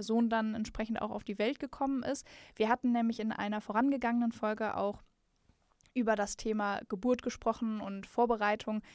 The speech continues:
Jetzt nicht über die Geburt selber, sondern wie kannst du, ähm, also was für bürokratische Sachen und so weiter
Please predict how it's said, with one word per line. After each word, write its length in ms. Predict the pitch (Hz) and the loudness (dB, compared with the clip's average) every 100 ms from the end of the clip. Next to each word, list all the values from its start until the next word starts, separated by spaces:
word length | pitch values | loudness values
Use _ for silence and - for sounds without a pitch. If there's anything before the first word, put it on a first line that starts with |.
| - | -10
Jetzt 160 | 202 220 | -4 -2
nicht 240 | 214 - _ _ _ _ - | -2 -4 _ _ _ _ -2
über 160 | 214 202 | 2 2
die 120 | 202 | 2
Geburt 280 | 190 214 202 | 6 6 8
selber, 360 | 220 294 269 | 8 10 10
sondern 500 | 233 214 208 196 190 | 8 0 0 -4 -6
wie 100 | 202 | -4
kannst 440 | 202 233 226 - 214 | 2 2 2 0 0
du, 260 | 202 202 196 - - - 196 | 0 0 -4 -18 -20 -10 -6
ähm, 480 | 190 185 180 185 - | -4 -4 -6 -8 -8
also 200 | 185 196 | -6 2
was 160 | 214 - | 2 2
für 120 | 220 | 2
bürokratische 640 | 233 214 - 214 214 214 202 | 2 0 4 4 4 0 0
Sachen 260 | 202 208 | 0 0
und 100 | 190 | -6
so 120 | 196 | -2
weiter 280 | 190 185 196 | -2 0 -4